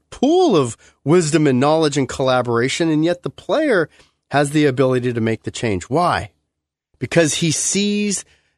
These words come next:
the, the error of the play and, and, and he sees the opportunity to make a positive change. Coach called run right, but he sees that Ray Lewis,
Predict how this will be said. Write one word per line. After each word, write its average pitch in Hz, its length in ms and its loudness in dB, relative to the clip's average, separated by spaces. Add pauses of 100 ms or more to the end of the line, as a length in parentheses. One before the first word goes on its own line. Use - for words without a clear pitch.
the, 151 360 -2
the 156 300 0
error 190 360 4
of 156 240 0
the 143 80 -2
play 180 480 0
and, 139 200 2
and, 143 180 2
and 139 160 2
he 156 180 0
sees 214 560 -2
the 135 200 -2
opportunity 151 1000 -2 (300)
to 147 120 0
make 151 280 0
a 127 60 -2
positive 139 640 -2
change. 90 580 -6 (400)
Coach 190 400 0
called 160 400 0
run 143 340 2
right, 131 380 0
but 123 100 -2
he 117 120 -2
sees 170 500 -2 (260)
that 127 140 2
Ray 180 340 2
Lewis, 151 560 2